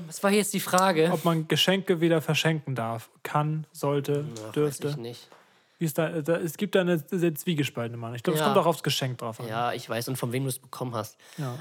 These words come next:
Speaker 1: Also wenn du jetzt irgendwie so, so ein Wichtelgeschenk von irgendeiner Kollegin, die so kaum kennt, äh, Geschenk kriegst, dann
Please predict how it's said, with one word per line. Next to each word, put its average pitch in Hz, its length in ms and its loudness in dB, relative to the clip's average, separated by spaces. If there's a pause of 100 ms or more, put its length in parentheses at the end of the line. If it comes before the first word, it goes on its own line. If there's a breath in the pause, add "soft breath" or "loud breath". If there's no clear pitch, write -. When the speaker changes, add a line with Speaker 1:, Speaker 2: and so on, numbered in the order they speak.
Speaker 1:
Also 120 180 -4
wenn 127 140 0
du 127 60 0
jetzt 123 200 -2
irgendwie 131 360 -2
so, 120 380 -2
so 113 140 -6
ein 113 120 -4
Wichtelgeschenk 147 600 -2
von 127 200 -2
irgendeiner 127 420 -4
Kollegin, 139 420 -2
die 131 120 -2
so 123 160 -4
kaum 131 340 -2
kennt, 139 380 0 (760 soft breath)
äh, 127 420 0 (160)
Geschenk 147 360 -2
kriegst, 151 220 -2
dann 120 160 -2